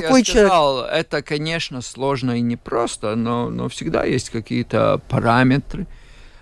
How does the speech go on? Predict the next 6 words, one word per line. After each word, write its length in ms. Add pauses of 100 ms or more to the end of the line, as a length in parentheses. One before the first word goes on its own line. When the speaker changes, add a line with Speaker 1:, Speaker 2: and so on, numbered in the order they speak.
(140)
Speaker 2:
А, 440 (180)
ну 240
и, 640
э, 380
как 280
я, 360